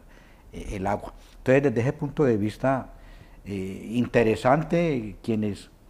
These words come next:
est-, empezaron a librar la batalla y aquí en Piedecuesta, mm, una, una, una, una pelea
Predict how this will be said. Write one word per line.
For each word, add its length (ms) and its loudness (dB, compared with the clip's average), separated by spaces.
est-, 280 -10
empezaron 520 -2
a 60 4
librar 280 0
la 60 0
batalla 360 0
y 100 2
aquí 220 -4
en 80 -2
Piedecuesta, 800 -2
mm, 560 -8
una, 300 4
una, 320 0
una, 280 0
una 260 0
pelea 540 0